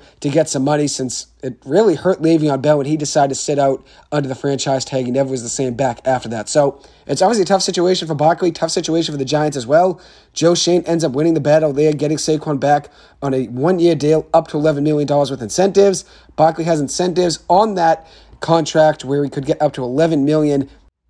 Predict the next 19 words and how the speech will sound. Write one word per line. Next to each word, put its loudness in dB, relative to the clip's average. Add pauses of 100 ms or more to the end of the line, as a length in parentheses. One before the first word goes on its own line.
(120)
He -8
could -4
get -2
three 2
hundred 0
and -2
three 0
thousand 2
dollars 2
for -8
thirteen 0
hundred -2
and -4
fifty -2
yards 0
with 0
the -8
playoff 2
berth. 2